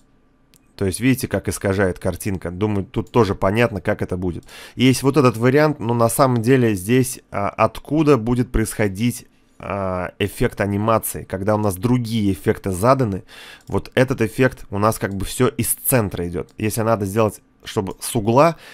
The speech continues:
анимация происходила, то это можно сделать с угла. Наглядно это будет, э,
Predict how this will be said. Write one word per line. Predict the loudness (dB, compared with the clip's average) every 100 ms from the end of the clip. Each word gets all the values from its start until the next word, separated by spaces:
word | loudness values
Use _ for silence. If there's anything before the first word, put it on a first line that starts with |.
| -4
анимация | 0 2 4 2 2 -2
происходила, | -2 0 0 0 -2 -2 -4
то | 2 2
это | 4
можно | 2 0 0
сделать | 0 -2 -2
с | -8
угла. | -6 -6 -4
Наглядно | 0 2 6 4 4 2
это | 2 0
будет, | -4 -4 -4 -4
э, | -4 -4